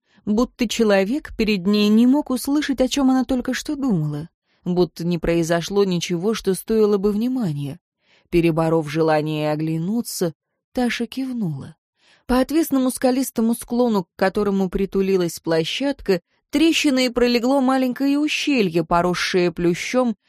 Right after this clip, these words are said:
и раскидистыми кустиками можжевельника. Выискивая среди них сухие ветки, Таша обнаружила родник. Он бил прямо из скалы и уходил в нее же, исчезая где-то в плюще.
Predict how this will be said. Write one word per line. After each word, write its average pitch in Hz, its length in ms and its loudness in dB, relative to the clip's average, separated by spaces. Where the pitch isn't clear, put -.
и 285 120 2
раскидистыми 226 760 0
кустиками 190 600 0
можжевельника. 175 1080 0
Выискивая 175 840 0
среди 175 320 -4
них 175 240 -2
сухие 170 540 -4
ветки, 180 520 -4
Таша 294 380 0
обнаружила 220 640 2
родник. 220 600 -2
Он 180 300 0
бил 175 280 4
прямо 170 440 0
из 165 160 0
скалы 180 560 0
и 214 40 0
уходил 214 600 2
в 196 100 2
нее 190 500 0
же, 202 280 2
исчезая 240 640 0
где-то 214 340 0
в - 120 -14
плюще. 214 580 -6